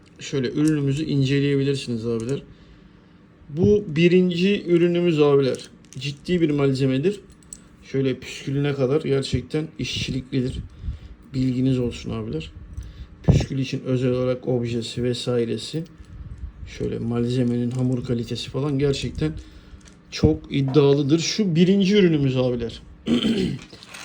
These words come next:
Abiler şöyle özel tasarım bir gümüş püsküle sahip. Şöyle saray model püskül dedikleri. Abiler bu tespihi biz geçen sene tıraşlamıştık. Bizde duruyordu.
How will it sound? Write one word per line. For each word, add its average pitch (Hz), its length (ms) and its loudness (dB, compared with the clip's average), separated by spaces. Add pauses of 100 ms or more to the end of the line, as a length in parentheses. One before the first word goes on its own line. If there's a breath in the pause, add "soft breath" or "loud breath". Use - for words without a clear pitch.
(240 loud breath)
Abiler 165 400 4
şöyle 160 440 6 (1300 loud breath)
özel 170 340 6
tasarım 175 460 4
bir 160 80 6
gümüş 160 300 4
püsküle - 440 6
sahip. 151 420 2 (1700)
Şöyle 131 200 0
saray 147 380 4
model 131 300 2
püskül 135 400 -2
dedikleri. 123 540 -4 (460 loud breath)
Abiler 160 440 4
bu 165 80 0
tespihi 180 420 2
biz 156 120 0
geçen 147 320 2
sene 160 220 0
tıraşlamıştık. 135 760 -2 (640 loud breath)
Bizde 143 360 2
duruyordu. 160 480 4